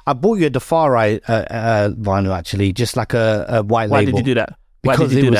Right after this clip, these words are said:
Speaker 2: that?
Speaker 1: it was one pound. So
Speaker 2: Bro,
Speaker 1: it
Speaker 2: I
Speaker 1: was
Speaker 2: love Defari, you know.
Speaker 1: Yeah, no, but it's, I've got some, like, I bought a Defari L P a few weeks ago because I
Speaker 2: Okay.
Speaker 1: go record shopping here and there. It was Defari, like, in the one pound bin.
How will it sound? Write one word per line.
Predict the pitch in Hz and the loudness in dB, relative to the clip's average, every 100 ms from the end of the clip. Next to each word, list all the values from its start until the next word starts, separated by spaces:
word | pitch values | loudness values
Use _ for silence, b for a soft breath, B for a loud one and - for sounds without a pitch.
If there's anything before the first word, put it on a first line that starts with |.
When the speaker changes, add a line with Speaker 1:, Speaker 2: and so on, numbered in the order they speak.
| - | 0
Speaker 2:
that? | - | -4
Speaker 1:
it | 117 | -2
was | 110 | 0
one | 120 104 | 0 0
pound. | 120 107 95 - - - _ - | 0 -2 -4 -12 -20 -20 _ -10
So | - 113 110 - - - _ | -2 0 -2 -6 -20 -20 _
Speaker 2:
Bro, | 131 | 0
Speaker 1:
it | 151 | 2
Speaker 2:
I | |
Speaker 1:
was | 143 | 2
Speaker 2:
love | 147 | 0
Defari, | 135 143 165 143 117 | -2 -2 0 0 -2
you | 107 | -2
know. | 107 123 - | -6 -8 -2
Speaker 1:
Yeah, | 185 | 0
no, | 214 190 | 0 0
but | 180 | 0
it's, | 175 165 | 0 -2
I've | 160 143 | -4 -2
got | 196 | -2
some, | 196 175 | 0 0
like, | 156 139 | 0 -2
I | |
bought | 135 170 151 131 | 0 2 2 -2
a | |
Defari | 120 151 143 131 123 120 - | -2 0 2 2 2 0 -4
L | 123 123 117 | -2 0 0
P | - 123 113 113 | 0 2 2 0
a | 104 | -2
few | - 143 | 0 0
weeks | 139 - | 0 -2
ago | 110 107 101 - - - - | -2 0 0 -4 -18 -20 -12
because | 131 139 | -2 0
I | 139 | 2
Speaker 2:
Okay. | 139 | 2
Speaker 1:
go | |
record | 120 117 120 | 0 -2 -2
shopping | 123 107 101 | -4 -2 0
here | 110 | 0
and | 104 | 0
there. | 104 104 | 0 -2
It | |
was | 98 | -2
Defari, | - - 113 107 101 | -6 0 2 2 0
like, | 101 - | -2 0
in | 135 120 | 2 2
the | 113 - b b _ | 2 -2 b b _
one | 120 120 | -2 0
pound | 110 127 113 104 | 0 0 2 2
bin. | 110 101 | 0 0